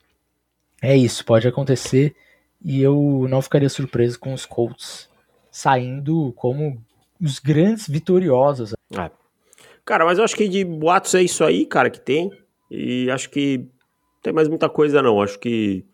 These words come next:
Speaker 2: é, tá tudo muito incerto. O próprio Peter King falando que é talvez o draft mais incerto que ele lembre nos últimos anos aí.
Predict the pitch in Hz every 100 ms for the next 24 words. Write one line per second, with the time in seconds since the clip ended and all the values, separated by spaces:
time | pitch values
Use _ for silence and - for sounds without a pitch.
0 | _ _ _ _ - 117 123 120 143 139
1 | - 190 185 170 160 - 123 107 98 131
2 | 151 135 131 139 120 - 131 123 - 107
3 | 113 117 - 107 98 95 101 113 113 98
4 | 110 - 107 110 127 98 104 101 - 120
5 | 117 - 110 104 101 120 107 104 95 95
6 | - 90 85 120 127 95 98 127